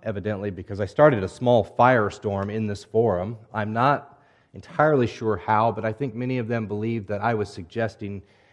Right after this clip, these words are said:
we just establish all kinds of extra biblical programs in the church. You know, we, we keep church members busy every night of the week and that sort of thing. But that's really not what I meant. I was simply asking, "Brothers,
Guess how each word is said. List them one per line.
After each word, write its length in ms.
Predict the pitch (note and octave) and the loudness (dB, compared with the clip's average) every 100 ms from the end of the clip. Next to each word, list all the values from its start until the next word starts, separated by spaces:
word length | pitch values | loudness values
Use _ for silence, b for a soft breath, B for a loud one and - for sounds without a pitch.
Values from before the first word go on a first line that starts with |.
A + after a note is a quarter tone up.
| b | b
we 100 | D3+ | -4
just 220 | C#3 B2 | -2 -2
establish 520 | C3+ - D3 C#3+ C#3 | -4 4 6 8 6
all 140 | D3 C#3+ | 6 4
kinds 300 | C#3 C3+ A2+ | 4 -2 0
of 80 | A#2 | -2
extra 300 | B2 - A#2+ | -2 -4 -2
biblical 440 | G#2+ A#2+ A#2 A#2 | -2 0 -2 -6
programs 640 | - A#2 A2 A2 A2+ A2+ G#2 | -6 -2 -2 -2 -4 -4 -8
in 80 | |
the 80 | A2 | -10
church. 480 | G#2+ - G#2 G#2+ - | -10 -6 -2 -4 -6
You 80 | G#2 | -10
know, 160 | G#2 | -8
we, 160 | G#2 G#2 - _ | -8 -10 -14 _
we 100 | G#2 | -14
keep 420 | G#2 - D3+ - _ b b b | -10 -4 -4 -6 _ b b b
church 280 | - E3 E3 | 0 0 2
members 340 | D3 D3 C3 | 0 2 2
busy 360 | F#2+ C3+ A#2+ B2+ | 2 0 2 2
every 220 | B2 C3 | 2 2
night 200 | B2 B2+ | 2 0
of 60 | A#2 | 0
the 100 | A2+ | -2
week 320 | A2 A2+ A2 | -2 -4 -4
and 100 | G#2+ | -6
that 180 | A2 - | -6 -6
sort 180 | A2 | -6
of 100 | G2 | -6
thing. 320 | - G#2+ G#2 G#2+ b b b b b b b _ _ | -6 -6 -6 -8 b b b b b b b _ _
But 80 | A#2+ | 4
that's 260 | E3+ E3+ - | 6 6 2
really 260 | E3+ F3+ | 6 6
not 240 | D3 D3+ A#2+ | 6 4 4
what 100 | A#2+ | 2
I 100 | A2+ | 0
meant. 440 | A2+ C#3+ A#2+ F2+ - | 0 0 -2 -4 -4
I 160 | A#2 B2 | -2 0
was 240 | A2+ G#2+ | -2 -4
simply 440 | - E3 E3 C3+ A#2 | -4 -2 -2 -4 -2
asking, 580 | A#2+ C#3 C3 A2 G2 | 4 4 2 -4 -8
"Brothers, 480 | F#2 B2 C#3+ A2+ F#2 | -2 0 2 0 -4